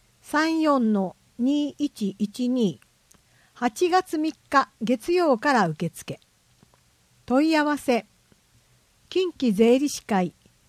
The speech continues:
桜井支部事務局、四一の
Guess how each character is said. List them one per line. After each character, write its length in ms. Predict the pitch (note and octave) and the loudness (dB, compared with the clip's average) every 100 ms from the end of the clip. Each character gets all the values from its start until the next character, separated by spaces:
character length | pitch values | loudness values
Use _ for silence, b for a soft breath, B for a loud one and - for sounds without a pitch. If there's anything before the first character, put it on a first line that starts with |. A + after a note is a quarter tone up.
| _ _ | _ _
桜 480 | - B3 A3 E4 D#4 | -4 -4 -2 0 0
井 100 | D4 | 0
支 200 | - C4 | -2 -4
部 180 | G3+ F3 _ | -2 -6 _
事 140 | E3+ A#3 | -4 -2
務 140 | C4 | -2
局、 400 | A3 G#3 - C#3+ _ _ _ _ _ _ _ - | -2 -4 -4 -14 _ _ _ _ _ _ _ -6
四 300 | C#4 D#4+ D#4 | -2 0 -2
一 260 | D#4 - A#3 | -4 -4 -2
の 260 | G#3 G3+ | 0 -2